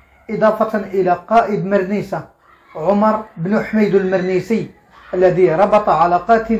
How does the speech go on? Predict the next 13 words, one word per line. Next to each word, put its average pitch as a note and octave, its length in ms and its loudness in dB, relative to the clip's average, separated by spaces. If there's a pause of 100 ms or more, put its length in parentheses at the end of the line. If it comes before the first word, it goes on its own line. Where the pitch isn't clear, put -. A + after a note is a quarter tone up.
(340)
بضباط F3+ 640 0
الاستعلامات G3+ 1080 -2
الفرنسية، F#3 800 0 (520)
وعمل G3+ 360 0
على F#3 340 2
نسف G#3+ 280 -4
حركة G#3+ 520 -4
المقاومة F#3 720 0
بمرنيسة G3 840 -4 (460)
وباقي G3+ 320 2
القبائل F#3+ 580 0
بأعالي F3 500 0
ورغة. E3 460 -2